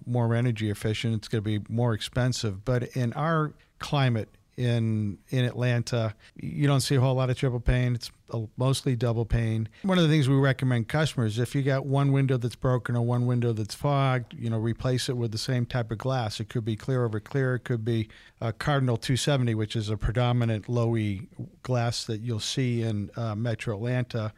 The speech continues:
But if you're gonna replace several windows, we would also recommend that you may want to upgrade to a more energy efficient, a low E, like a Cardinal three sixty-six, which is gonna be tremendously more energy efficient.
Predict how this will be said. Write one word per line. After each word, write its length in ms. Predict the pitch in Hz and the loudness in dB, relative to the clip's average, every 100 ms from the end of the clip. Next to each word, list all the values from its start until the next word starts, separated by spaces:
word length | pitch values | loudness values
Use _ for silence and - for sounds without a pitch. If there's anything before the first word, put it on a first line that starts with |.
| - - | -8 0
But 120 | 147 | 2
if 160 | 143 | 2
you're 120 | 175 175 | 2 2
gonna 180 | 160 | 4
replace 720 | 139 131 127 - 139 123 - - | 2 2 0 2 2 2 -2 -8
several 460 | - - 156 143 123 | -6 -2 2 2 2
windows, 500 | 117 104 107 107 107 | 0 0 -2 -2 -2
we 100 | 131 | -2
would 160 | 127 117 | -2 0
also 300 | 120 113 120 | -2 -2 -2
recommend 460 | 117 - 117 117 | -2 -2 -4 -2
that 80 | 110 | -2
you 140 | 107 110 | -4 -2
may 240 | 117 117 | -2 -2
want 300 | 113 117 110 | 0 -2 -2
to 300 | 120 110 107 104 - | -2 -2 -4 -8 -6
upgrade 540 | 131 120 - 120 113 - | -6 -2 0 0 0 -2
to 420 | 127 120 117 110 | 0 2 0 -2
a 80 | 120 | -2
more 360 | 120 127 123 117 | 0 2 0 0
energy 360 | 131 151 117 113 | 0 0 0 -2
efficient, 540 | 107 123 - 117 107 - _ - | -2 -4 -2 -4 -6 -12 _ -8
a 120 | 123 | -2
low 280 | 123 127 120 | 2 2 2
E, 180 | 120 131 | 0 0
like 300 | 120 110 - | -2 -4 -6
a 60 | 107 | -6
Cardinal 460 | - 123 117 110 | -2 0 0 -2
three 260 | - 127 110 | -4 -2 -2
sixty-six, 920 | - 113 - - 101 - 131 98 - | -2 -4 -4 -6 -4 -2 -2 -2 -6
which 160 | 110 110 | -8 -6
is 120 | 98 | -6
gonna 220 | 117 110 | -4 -4
be 280 | 107 104 95 - | -4 -4 -6 -8
tremendously 720 | - 123 123 117 - 107 104 | -4 0 0 -2 -4 -4 -4
more 400 | 117 120 110 107 | -4 -2 -2 -2
energy 360 | 117 107 101 107 | -4 -4 -4 -6
efficient. 500 | 98 131 120 107 | -4 -4 -4 -4